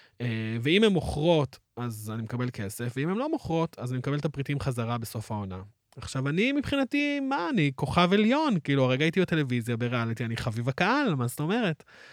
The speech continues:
אז יאללה, בוא נייצר, והחנויות מתלהבות, וכן, ותעשה עוד חצאית, ועוד חולצה, ועוד גופייה, וצריך גם מכנסיים, ותעשה גם אוברול, ואני, רק תיתן לי לעצב עוד ועוד, ולבחור בדים, ולעשות גזרות, ואיזה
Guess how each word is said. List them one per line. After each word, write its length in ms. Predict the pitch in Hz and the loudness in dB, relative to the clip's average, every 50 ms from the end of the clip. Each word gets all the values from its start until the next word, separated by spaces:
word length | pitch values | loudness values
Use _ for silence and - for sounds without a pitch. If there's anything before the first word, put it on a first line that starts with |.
| - - - - - _ - | -20 -20 -20 -20 -16 _ -6
אז 180 | 120 120 110 | -4 -2 0
יאללה, 240 | 123 135 190 269 285 | 2 4 4 4 4
בוא 120 | 190 147 | 4 4
נייצר, 460 | 151 160 170 175 - - 294 311 285 220 139 | 4 4 2 2 2 2 2 2 2 2 2
והחנויות 720 | 117 131 120 - - 135 127 127 127 143 175 226 247 240 | 2 0 0 2 0 0 2 2 4 4 4 4 2 2
מתלהבות, 640 | 269 226 254 254 247 247 226 214 247 285 311 302 254 190 | 0 0 2 2 2 2 2 2 0 0 0 0 -2 -2
וכן, 400 | 175 175 - - 202 233 254 240 220 | -2 -2 0 0 0 2 2 2 0
ותעשה 340 | 190 185 165 160 - 190 | 0 0 0 0 0 0
עוד 120 | 175 175 - | 0 0 0
חצאית, 560 | - 190 - - 170 170 180 190 180 - - | -2 -4 -2 -2 0 2 2 2 2 2 2
ועוד 140 | 160 156 151 | 0 0 0
חולצה, 420 | - 160 156 147 - - 175 170 151 | 0 -2 -2 -2 0 0 2 2 2
ועוד 140 | 147 147 147 | 0 0 0
גופייה, 640 | 147 165 147 - - 160 160 165 175 180 170 151 139 | -2 -2 -4 -2 -2 0 2 2 2 2 2 2 0
וצריך 440 | 131 139 139 139 135 131 - 147 156 | 0 0 0 0 -2 -4 -6 -4 -2
גם 100 | 160 170 | 0 0
מכנסיים, 600 | 170 - 170 165 156 - - 190 185 180 165 151 127 | 0 2 0 -2 -2 -2 -2 0 0 0 0 -2 -2
ותעשה 240 | 127 - 135 - 151 | -4 -4 -4 -4 -2
גם 160 | 151 151 156 | -2 -2 0
אוברול, 460 | 139 175 190 185 196 170 170 151 147 135 | 0 0 2 2 2 2 2 2 2 2
ואני, 440 | 131 131 131 131 135 151 185 226 240 | 0 0 0 0 0 0 0 0 2
רק 160 | 202 190 185 | 0 0 0
תיתן 240 | - 196 - 196 196 | -2 -2 0 2 2
לי 100 | 196 190 | 4 4
לעצב 500 | 190 180 180 - - 254 277 240 160 123 113 - - - - - - | 4 2 2 2 2 2 2 2 0 -2 -4 -8 -14 -20 -20 -14 -6
עוד 320 | - 151 202 214 202 165 139 | 0 4 4 6 6 4 2
ועוד, 340 | 147 156 143 165 202 196 170 151 | 0 0 2 4 4 4 4 2
ולבחור 340 | 147 143 - - 170 170 165 | 0 0 0 0 0 0 0
בדים, 400 | 165 160 151 147 180 185 165 156 | 0 0 0 2 2 2 2 2
ולעשות 280 | 143 135 139 - 160 160 | 2 0 -2 -2 -4 -4
גזרות, 540 | 151 143 135 156 151 160 185 190 175 147 - | -4 -4 -2 -2 0 2 2 2 2 0 -2
ואיזה 400 | 135 101 123 156 170 160 143 | -6 -6 -4 -4 -4 -4 -4